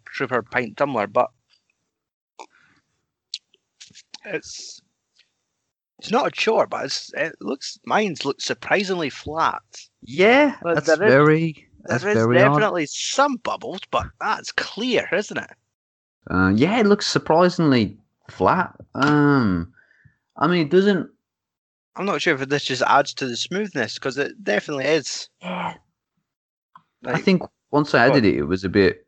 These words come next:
Speaker 2: yeah, once I, once I opened it, it was a bit fizzy, but now it's kind of relaxed a little bit or <laughs> something. It's just
Speaker 1: Yeah.
Speaker 2: not particularly,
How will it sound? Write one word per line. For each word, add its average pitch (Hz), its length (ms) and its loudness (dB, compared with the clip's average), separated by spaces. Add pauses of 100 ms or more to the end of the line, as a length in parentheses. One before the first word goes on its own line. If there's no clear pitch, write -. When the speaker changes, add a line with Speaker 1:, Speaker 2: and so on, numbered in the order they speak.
(120)
Speaker 2:
yeah, 117 400 2
once 139 220 4
I, 92 80 0
once 131 240 0
I 131 100 4
opened 104 420 2
it, 73 200 -4
it - 180 -8
was 87 200 -4
a 85 60 -4
bit 85 360 -2 (420)
fizzy, 82 360 -2
but 82 180 -2
now 107 240 2
it's - 100 -8
kind 85 240 -4
of 80 240 -8 (1000)
relaxed 92 560 -8
a 90 40 0
little 80 220 0
bit 73 200 -2
or - 40 -2
<laughs> - 0 -
something. - 520 0
It's 98 120 -6
just 117 160 -8
Speaker 1:
Yeah. 117 120 0
Speaker 2:
not 92 100 -6
particularly, 101 520 -4